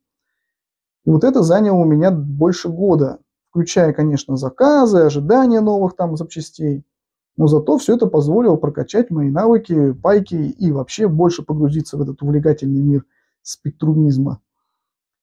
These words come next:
Поменяв уже конденсаторы, транзисторы, диоды, чип, даже уа я поменял. А в итоге оказалось, что проблема-то была в процессоре.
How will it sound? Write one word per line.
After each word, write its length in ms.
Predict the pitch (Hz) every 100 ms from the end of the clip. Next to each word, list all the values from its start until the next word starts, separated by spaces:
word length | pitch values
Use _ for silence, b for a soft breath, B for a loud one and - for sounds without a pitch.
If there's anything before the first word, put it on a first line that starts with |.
| _ -
Поменяв 440 | 170 196 208 160
уже 400 | 156 147 131 135 -
конденсаторы, 1040 | 190 202 220 208 175 160 135 139 139 135 -
транзисторы, 920 | 151 202 202 180 190 151 - 135 131
диоды, 880 | 131 127 196 220 214 160 135 131 -
чип, 340 | - - 226 220 _ -
даже 320 | 202 208 208
уа 280 | 226 220 165
я 100 | 147
поменял. 580 | 151 151 151 139 127 - _ _ _ _ -
А 120 | 147
в 100 | 156
итоге 260 | 196 214 180
оказалось, 480 | 175 160 156 139
что 260 | - - 143
проблема-то 640 | 135 151 160 240 185 151
была 220 | 147 156
в 80 | 160
процессоре. 720 | - 156 - 170 160 143 131